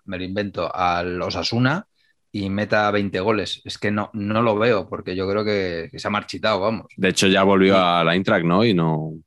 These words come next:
Speaker 2: y
Speaker 1: y
Speaker 2: no
Speaker 1: no hizo
Speaker 2: volvió
Speaker 1: nada.
Speaker 2: a ser aquello.
Speaker 1: Y, y a mí me flipa, o sea, me gusta mucho porque, eh, Anthony lo ha clavado, tío. Es el pico de, de la nada, picazo, a la nada otra vez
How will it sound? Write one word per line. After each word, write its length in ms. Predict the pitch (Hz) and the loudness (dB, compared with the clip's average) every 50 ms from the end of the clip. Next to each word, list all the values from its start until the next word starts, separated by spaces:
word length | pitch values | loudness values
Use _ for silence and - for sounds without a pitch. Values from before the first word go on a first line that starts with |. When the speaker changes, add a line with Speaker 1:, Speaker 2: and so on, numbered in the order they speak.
| _ _ _ _ _ _ _ _ _ | _ _ _ _ _ _ _ _ _
Speaker 2:
y 80 | 85 | 0
Speaker 1:
y 40 | 82 | 2
Speaker 2:
no 80 | 82 78 | 4 4
Speaker 1:
no 40 | |
hizo 100 | 78 82 | 4 4
Speaker 2:
volvió 160 | 80 78 76 78 | 4 6 6 6
Speaker 1:
nada. 180 | 78 78 76 76 | 6 4 4 2
Speaker 2:
a 20 | |
ser 180 | - - 78 78 | 0 0 0 0
aquello. 340 | 78 85 95 - - 143 - | 2 4 4 4 2 2 -2
Speaker 1:
Y, 220 | - 113 110 104 98 101 - - _ _ _ _ _ _ | -4 -6 -4 -4 -8 -10 -12 -14 _ _ _ _ _ _
y 100 | 139 110 | -2 -2
a 80 | 95 | 0
mí 100 | 104 113 | 0 2
me 100 | 117 123 117 | 0 0 2
flipa, 380 | - 123 131 117 131 135 131 | 2 0 0 2 0 0 0
o 40 | - | -2
sea, 120 | - 120 107 | -2 -4 -2
me 80 | 101 98 | -2 -2
gusta 240 | 107 113 - 120 | -4 -2 -2 -2
mucho 300 | 120 123 131 127 131 143 127 | -2 -2 -2 0 0 0 0
porque, 720 | 127 120 113 107 104 101 101 95 82 69 80 92 90 80 | 2 0 2 2 2 0 0 -2 -4 -6 -8 -10 -12 -14
eh, 60 | - - | -12 -8
Anthony 280 | - 110 107 117 120 | -8 -4 -2 -2 0
lo 100 | 123 123 | 2 0
ha 60 | 131 123 | 0 0
clavado, 320 | 98 92 107 120 113 95 | 0 0 2 2 0 0
tío. 140 | - 113 107 | -2 -2 -4
Es 120 | 98 - - | -2 -2 -4
el 140 | 107 104 - | -6 -6 -2
pico 280 | - 131 131 147 135 | -2 0 2 2 2
de, 260 | 123 113 104 98 - - | 2 2 0 0 -4 -10
de 140 | _ 110 113 | _ -2 0
la 140 | 110 110 107 | 2 2 0
nada, 400 | 113 120 131 147 165 190 220 277 - - - - - - | 0 0 0 2 2 2 0 0 -2 -6 -12 -14 -12 -6
picazo, 680 | - 110 107 - 139 160 165 - 214 214 277 - - _ | -4 -4 -2 0 -2 -2 0 2 0 0 0 0 -6 _
a 120 | 104 98 | -2 0
la 100 | 98 95 | 0 2
nada 220 | 101 113 127 139 135 | 0 2 2 2 2
otra 240 | 127 - 110 107 110 | 2 2 0 2 2
vez 260 | 123 165 202 - | 0 0 -2 -4